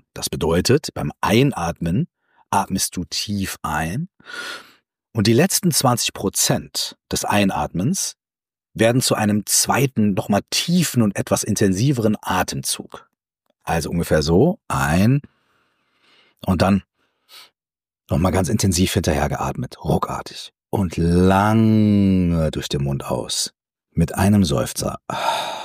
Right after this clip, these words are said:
Das Ganze machen wir noch zweimal, tief ein und die letzten zwanzig Prozent ruckartig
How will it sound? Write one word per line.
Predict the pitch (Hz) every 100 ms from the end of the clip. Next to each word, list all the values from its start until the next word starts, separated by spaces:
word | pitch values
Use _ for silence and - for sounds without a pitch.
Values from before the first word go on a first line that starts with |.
| - - - _ _ _ _ _ _ _ _ _ _ _ _ _ _ _ _ _ _ _ _ _
Das | -
Ganze | - - -
machen | - 78
wir |
noch | 73 -
zweimal, | - 71 71 71 95 147 -
tief | - 78 -
ein | - 78 104 135 - _ _ _ _ _ _ _ _ _ _ _ _ _ _
und | 90
die | 73
letzten | 85 - 92
zwanzig | 87 80 -
Prozent | 85 - 80 -
ruckartig | 82 - 98 139 -